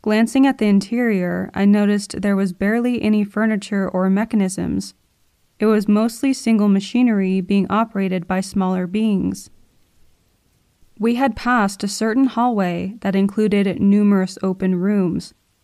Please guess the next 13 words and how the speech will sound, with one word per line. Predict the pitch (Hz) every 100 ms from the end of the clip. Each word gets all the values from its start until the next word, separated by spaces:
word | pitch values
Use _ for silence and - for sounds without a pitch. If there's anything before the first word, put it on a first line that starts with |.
| _ _ -
all | 190 185
of | 170
which | 202 214 196 196 - -
ended | 190 190 190
up | 180 190
being | 190 185 170
operating | 208 226 202 190 185 170
rooms | 175 165 175 - - _
for | _ 190
when | 180 180
they | 180
abduct | 175 170 202 208
us. | 175 170 - -